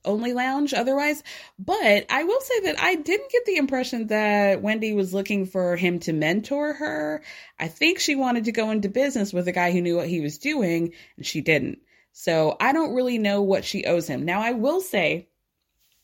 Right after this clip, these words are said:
that the underlying context within this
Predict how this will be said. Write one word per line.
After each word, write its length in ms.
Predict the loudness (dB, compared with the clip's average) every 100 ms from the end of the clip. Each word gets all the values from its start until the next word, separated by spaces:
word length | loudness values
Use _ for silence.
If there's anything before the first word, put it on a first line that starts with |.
| _ _ -2
that 320 | 4 4 2
the 420 | 0 2 2 0 -4 -20 -20 _ _ _ _ _ -2
underlying 720 | 0 2 2 2 0 2 0
context 720 | 0 0 2 0 -2 -2 -2
within 520 | -2 -2 0 0 0 0
this 500 | -2 -6 -6 -14